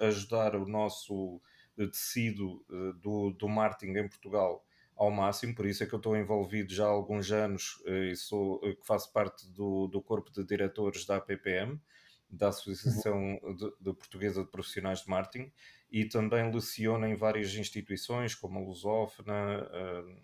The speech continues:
Speaker 1: a flag, ehm, a Lisbon Digital School, eh, a Universidade de Aveiro, ou seja, temos, eh, no fundo eu tenho tentado, eh, ao máximo tentar transmitir o máximo de conhecimento em termos de marketing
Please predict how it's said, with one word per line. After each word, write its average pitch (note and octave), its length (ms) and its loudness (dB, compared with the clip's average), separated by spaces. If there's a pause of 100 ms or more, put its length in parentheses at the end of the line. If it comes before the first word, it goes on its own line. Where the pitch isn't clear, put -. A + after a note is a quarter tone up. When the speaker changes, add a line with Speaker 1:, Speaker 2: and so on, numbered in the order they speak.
(180)
Speaker 1:
a F#2 40 -16
flag, G2 680 -2 (420)
ehm, F2 920 -4 (420)
a G2 60 0
Lisbon G2 420 2
Digital G2 460 0
School, G#2+ 800 -2 (360)
eh, F#2 500 0
a F#2+ 40 2
Universidade G2 580 2
de G2 60 4
Aveiro, G2 440 4
ou F#2 60 2
seja, F#2+ 280 0
temos, G#2 380 0
eh, G2+ 380 0
no A2 180 2
fundo B2 260 2
eu A#2 100 4
tenho B2 240 0
tentado, A2 760 2 (480)
eh, F#2+ 140 2 (520)
ao G#2 120 4
máximo A#2 580 4
tentar A2+ 360 2 (120)
transmitir A2 640 -2
o G2 100 -2
máximo G#2+ 520 0
de G2+ 200 -2
conhecimento G#2 640 0
em G2 60 2
termos G2+ 360 -2
de G2+ 60 -8
marketing G#2+ 540 -2